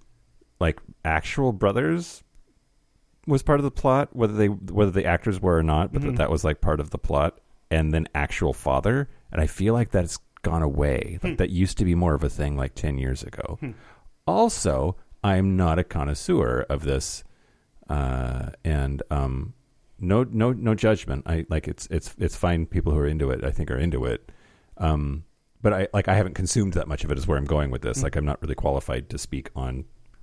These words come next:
Speaker 1: whether that's true or not, that there's less of it now.
Speaker 2: Mm.
Speaker 1: But, like, stepfather, stepbrother, gay porn. Am I missing any?
Speaker 2: Um, no, no, uh, yeah.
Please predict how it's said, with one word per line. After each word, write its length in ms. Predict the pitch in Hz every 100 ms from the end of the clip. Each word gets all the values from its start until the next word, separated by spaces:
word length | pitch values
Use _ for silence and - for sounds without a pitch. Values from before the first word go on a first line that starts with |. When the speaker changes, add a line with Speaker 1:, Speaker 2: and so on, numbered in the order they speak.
| -
Speaker 1:
whether 240 | 80 73
that's 240 | 65 60 -
true 260 | - 151
or 60 | 104
not, 220 | 90 78 -
that 160 | 80
there's 200 | 80 78
less 220 | 80 76 71
of 80 |
it 120 | 71 -
now. 240 | 64 120 - -
Speaker 2:
Mm. 240 | 175 139 - - - _ - -
Speaker 1:
But, 240 | 104 - - - - -
like, 220 | 76 - _ _ _ _ _ _ _ _
stepfather, 580 | - - - 107 98 92 -
stepbrother, 640 | - 85 - 67 65 64 - _ _ _ _ - _ -
gay 300 | 101 65 - - _ 123
porn. 480 | - 87 65 62 60 - - _ _ _ _ _ - -
Am 60 | 90
I 60 |
missing 320 | 82 92 139 139
any? 280 | 151 170 - - - 123 107 - - - - -
Speaker 2:
Um, 1300 | 170 165 165 165 165 165 165 160 160 156 160 160 - - -
no, 320 | 320 190 147
no, 140 | 156 156
uh, 300 | - 190 156 _ -
yeah. 240 | 127